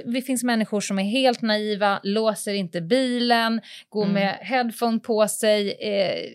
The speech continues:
Speaker 1: liksom på ställen där man bör ha lite uppmärksamhet, eh, är som Doris i Hitta Nemo.
Speaker 2: Mm.
Speaker 1: Vadå? Jag vet inte.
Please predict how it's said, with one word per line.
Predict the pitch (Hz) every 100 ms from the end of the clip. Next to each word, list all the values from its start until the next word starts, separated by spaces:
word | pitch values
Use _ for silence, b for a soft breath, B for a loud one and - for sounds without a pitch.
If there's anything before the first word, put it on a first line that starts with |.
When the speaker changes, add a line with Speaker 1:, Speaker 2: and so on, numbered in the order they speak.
| -
Speaker 1:
liksom | - - 196
på | 220
ställen | - 226 202 196
där | 190
man | 185 185
bör | 190 190 185
ha | 170 190
lite | 185 175
uppmärksamhet, | 196 - 185 175 185 170 185 180 175 - _ B B B B B _ _ 285 - - _ -
eh, |
är | 247
som | 240 220
Doris | 247 233 185 180 -
i |
Hitta | 175 -
Nemo. | 175 170 156 - - _ _ _ -
Speaker 2:
Mm. | 208 202 - 180
Speaker 1:
Vadå? | 175 247 - 113
Jag | 165 202
vet | 190 185
inte. | 185 - -